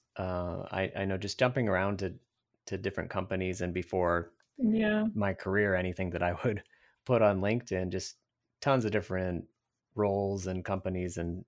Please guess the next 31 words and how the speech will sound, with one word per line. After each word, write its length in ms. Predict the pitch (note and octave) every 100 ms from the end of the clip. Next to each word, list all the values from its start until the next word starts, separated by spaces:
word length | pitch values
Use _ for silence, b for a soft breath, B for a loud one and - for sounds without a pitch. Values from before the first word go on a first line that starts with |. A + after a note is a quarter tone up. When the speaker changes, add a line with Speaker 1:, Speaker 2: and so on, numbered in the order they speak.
| -
Speaker 1:
and 140 | F2
things 200 | G2+ G2
that 80 | F#2
I 60 | F2+
never 240 | F2+ E2+
thought 220 | E2 F2 E2+
I'd 120 | F2
be 80 | E2
doing. 680 | F2+ G2+ G2 F2 F2 F2+ - _ _ _ _ _ _
You 140 | B3 A3
know, 60 | A3
at 140 | A3
the 60 | A3
Speaker 2:
Yeah. 40 | A3
Speaker 1:
time, 360 | A#2 D3+ A2+
I, 240 | F#2+ D2 E2+
I 40 |
said, 420 | - F#2+ F2 E2 - - _ _
"Well, 120 | F#2
these 200 | F#2 F#2
are 60 | F2
just 260 | F2 - - _ _ G2
dead-end 380 | G2 F#2+ F#2 F#2+
jobs," 420 | G2 F#2+ F#2+ F#2+
and 540 | F#2+ F2+ F#2 E2+ E2 F#2+
I 120 | F#2
had 200 | F#2 F2+
anxiety 520 | F#2 F2+ F2+ F#2 F#2
about 320 | F2+ F2+ F#2 F#2
not 260 | F#2+ F2+
really 380 | G2 F#2+ F#2 F#2+